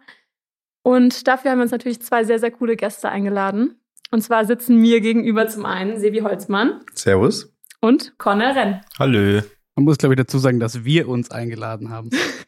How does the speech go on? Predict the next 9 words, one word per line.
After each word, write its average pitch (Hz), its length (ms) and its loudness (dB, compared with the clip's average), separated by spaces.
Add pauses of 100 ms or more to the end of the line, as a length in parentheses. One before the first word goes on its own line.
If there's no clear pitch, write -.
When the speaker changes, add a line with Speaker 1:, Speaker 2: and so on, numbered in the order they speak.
(540)
Speaker 1:
So 262 160 -4
wollte 269 160 4
ich's 254 80 -8
jetzt 233 140 0
nicht 254 160 -2
formulieren. 226 420 2 (760)
Speaker 2:
Ist - 160 -6
absolut 110 400 -2
richtig. 110 560 -2